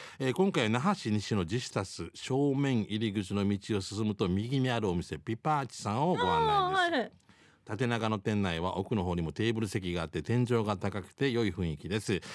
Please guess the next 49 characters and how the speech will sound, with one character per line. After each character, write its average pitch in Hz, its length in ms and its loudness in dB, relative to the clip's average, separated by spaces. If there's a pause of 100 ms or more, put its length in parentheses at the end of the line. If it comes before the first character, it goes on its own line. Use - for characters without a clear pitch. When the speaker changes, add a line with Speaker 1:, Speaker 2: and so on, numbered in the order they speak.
(240)
Speaker 1:
日 147 320 2
曜 196 100 6
だ 165 120 2
け 151 80 -2
ど 151 180 4
ラ 123 80 4
ン 156 80 2
チ - 100 -2
メ 170 120 6
ニ 156 80 6
ュ 131 40 4
ー - 40 2
が 110 80 4
あ - 20 4
っ 98 40 -4
た 98 140 -2
の 90 80 2
で、 95 140 2
そ - 140 0
の 127 80 2
中 110 220 0
か 98 80 0
ら 82 100 -2
気 - 100 -2
に 104 80 2
な 104 80 0
っ - 40 0
た 85 100 -8
イ 90 120 -4
カ 131 300 0
ラ 127 160 0
イ 123 140 2
ス - 240 -10
と 127 180 2
ト - 120 -4
マ 131 140 2
ト 127 120 -2
ス - 160 -6
ー 98 80 2
プ、 90 180 -4
千 123 320 -2
三 110 300 0
十 107 180 0
円 95 200 2
を 127 60 0
チ 123 140 -4
ョ 101 80 4
イ 82 80 0
ス。 104 340 0